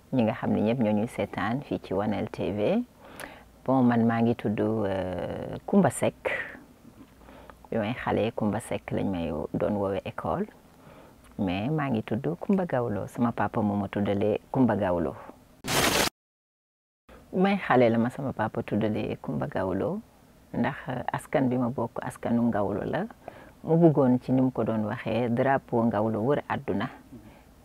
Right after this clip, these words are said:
Mu ne nag ci sama tur lay jaar pour, euh, drapeau Ngawlo mën a wër àdduna. Moo waral mu tuddee ma Coumba Gawlo. Mais Coumba Gawlo aussi am na ay signification yu bari.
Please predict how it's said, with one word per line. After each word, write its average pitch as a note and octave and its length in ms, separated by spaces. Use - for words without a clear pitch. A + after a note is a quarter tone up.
Mu C3+ 120
ne A2 100
nag A2 240
ci - 80
sama B2+ 260
tur A2+ 200
lay G#2 260
jaar A2+ 460
pour, - 180
euh, A2 280
drapeau G#2+ 400
Ngawlo A2 500
mën A#2+ 180
a A2+ 40
wër A#2 180
àdduna. A#2+ 420
Moo G3+ 200
waral F#3+ 180
mu F3 140
tuddee E3+ 240
ma C3 100
Coumba B2+ 300
Gawlo. A2+ 340
Mais D#3+ 100
Coumba G3 240
Gawlo C#3+ 240
aussi D3+ 180
am F#3+ 140
na D#3+ 60
ay - 100
signification - 720
yu G2 80
bari. - 260